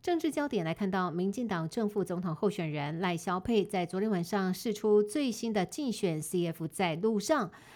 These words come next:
上架十二个小时已经累积四十五万观看数，五点二万个赞，许多网友大喊感动，也纷纷找出影片彩蛋。除了蔡英文开车的时候走民主路，后照镜出现了蓝白两车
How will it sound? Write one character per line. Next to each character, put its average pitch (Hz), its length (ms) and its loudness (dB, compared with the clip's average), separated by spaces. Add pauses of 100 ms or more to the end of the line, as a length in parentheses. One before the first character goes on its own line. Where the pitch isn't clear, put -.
上 320 260 2
架 226 200 0
十 - 120 -6
二 185 80 0
个 170 60 -2
小 160 160 -4
时 156 140 -6
已 151 40 -6
经 180 220 -2
累 151 140 -2
积 175 200 -4
四 247 300 -2
十 208 160 -4
五 180 200 0
万 160 260 -2
观 180 260 -2
看 170 240 -2
数， 208 300 0 (260)
五 180 180 6
点 175 380 0
二 262 260 2
万 180 320 0
个 147 80 -4
赞， 175 320 -2 (240)
许 - 160 -6
多 214 140 6
网 190 180 4
友 175 280 2
大 214 260 0
喊 175 300 -4
感 139 260 -6
动， 208 260 2
也 160 160 -2
纷 190 220 0
纷 196 260 0
找 170 200 -4
出 196 180 -4
影 151 180 -6
片 170 240 -2
彩 - 220 -12
蛋。 220 300 -2 (340)
除 339 140 -2
了 339 100 6
蔡 277 160 -4
英 269 140 -2
文 180 180 0
开 208 220 0
车 208 160 -2
的 185 80 -2
时 175 100 -6
候 180 260 0
走 165 280 -2
民 160 400 -2
主 170 300 -4
路， 233 280 0 (280)
后 208 200 4
照 202 220 2
镜 196 200 0
出 190 200 -2
现 185 160 -2
了 170 120 -2
蓝 165 360 -2
白 190 260 0
两 170 340 -2
车 202 360 2